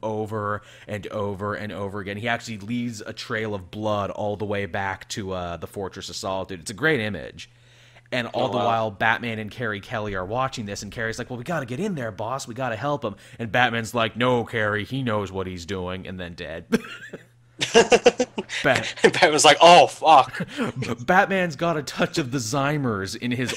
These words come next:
Speaker 1: old age.
Speaker 2: <laughs>
Speaker 1: Oh, thought he had that one. <laughs>
Speaker 2: Mm-hmm.
Speaker 1: So shit, so much for Batman and Superman teaming up to save the world like I was gonna hope they were.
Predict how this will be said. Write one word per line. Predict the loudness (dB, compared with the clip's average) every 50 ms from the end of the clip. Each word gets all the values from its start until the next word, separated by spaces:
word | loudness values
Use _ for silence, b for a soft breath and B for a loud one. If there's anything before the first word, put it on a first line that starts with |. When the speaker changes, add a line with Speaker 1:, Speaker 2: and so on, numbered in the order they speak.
| 2
Speaker 1:
old | 2 4 4 4 4 4
age. | 4 4 4 2 2 2
Speaker 2:
<laughs> | 2
Speaker 1:
Oh, | 4 4 4 4 4 2 2 2 2 0 0 -2 -4 -6
thought | -6 -4 -2 -2 -2 -2
he | -2 -2
had | -2 -2 -2 -2 -4 -6
that | -6 -6 -4 -6
one. | -6 -8
<laughs> | -6 -8 -10 -10 -12 -12 -12 -12 -12 -10 -12 -14 -14 -16 -18 -16
Speaker 2:
Mm-hmm. | -14 -12 -10 -4 -2 -2 -2 -2 B B B B B B -10
Speaker 1:
So | -4 0 0 0
shit, | 0 0 0 -2 -2 -2 -2
so | -2 -2 -2 0
much | 0 -2 -2 -4
for | -4 -4
Batman | -2 0 0 0 0 -2 -2 -4
and | -4 -4
Superman | -4 -4 -4 -4 -4 -4 -4 -4 -4 -4
teaming | -6 -6 -6 -6 -6 -6
up | -6 -6 -6
to | -8 -8
save | -6 -4 -4 -4 -4 -6
the | -6
world | -6 -4 -4 -4 -4 -4
like | -6 -6 -6
I | -8
was | -8 -8 -10 -10
gonna | -8 -8 -6
hope | -6 -6 -8 -8 -10
they | -12 -10
were. | -10 -8 -8 -8 -8 -8 -10 -12